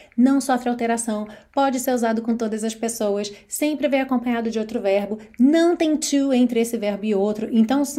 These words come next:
já é um, um kit de informações que vem na sua mente só de saber que aquele verbo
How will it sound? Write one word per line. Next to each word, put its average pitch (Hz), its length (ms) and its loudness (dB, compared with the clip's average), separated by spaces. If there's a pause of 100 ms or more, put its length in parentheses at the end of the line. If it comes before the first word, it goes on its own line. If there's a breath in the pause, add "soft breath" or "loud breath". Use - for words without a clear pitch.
já 233 140 2
é 247 60 4
um, 294 400 2
um 302 60 0
kit 349 480 4
de 202 120 0
informações 196 600 -2
que 202 160 -4
vem 185 220 -2
na 180 100 -6
sua 165 240 -4
mente 240 300 0 (260 loud breath)
só - 560 2
de 359 140 -6
saber 285 580 2
que - 100 0
aquele 294 280 0
verbo 226 420 0